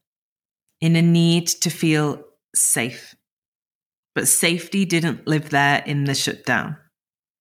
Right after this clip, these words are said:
I personally had forgotten for some time that it was my birthright to choose to reorient towards the light, the goodness, and the sweetness. When we begin to reorient to resource,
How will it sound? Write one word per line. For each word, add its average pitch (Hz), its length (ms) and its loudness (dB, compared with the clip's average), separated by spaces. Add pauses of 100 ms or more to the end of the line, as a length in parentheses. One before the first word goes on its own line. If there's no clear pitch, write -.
(340)
I 160 360 2
personally 156 640 0
had 143 200 -2
forgotten 147 680 -2
for - 140 -4
some 185 320 2
time 180 480 0
that 156 120 -2
it - 100 -4
was 147 140 -2
my 147 140 0
birthright 139 640 -4 (920)
to - 100 -2
choose 185 540 2
to 196 120 0
reorient 156 640 2
towards 143 460 -2
the 139 120 -2
light, 135 320 -2 (280)
the 160 80 -4
goodness, 151 540 -2
and 139 200 -2
the 139 60 0
sweetness. - 720 -4 (800)
When 190 160 4
we 196 100 6
begin 196 520 2
to 202 160 2
reorient 170 760 2
to 160 80 -2
resource, 151 920 -2